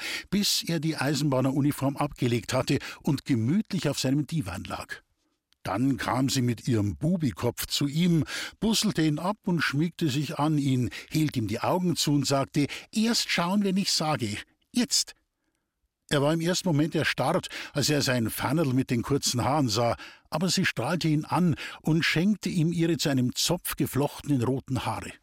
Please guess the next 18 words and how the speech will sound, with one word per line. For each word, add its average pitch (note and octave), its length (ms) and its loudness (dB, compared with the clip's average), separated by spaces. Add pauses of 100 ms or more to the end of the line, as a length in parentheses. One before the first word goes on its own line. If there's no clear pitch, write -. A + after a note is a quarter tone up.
(460)
Schon G3+ 280 2
lachte B2+ 460 0
er G#2+ 120 0
wieder B2 300 2 (400)
und G3+ 140 0
war F3+ 120 2
gar D#3 160 0
nicht G2 240 -8
sauer. - 420 -4 (520)
Was D#3+ 160 0
immer A3+ 320 2
Fannerl C#3+ 420 2
wollte C#3+ 300 2
und G2+ 120 -2
machte, C#3+ 380 0 (260)
es - 160 0
war D3+ 140 2
für A#2+ 180 0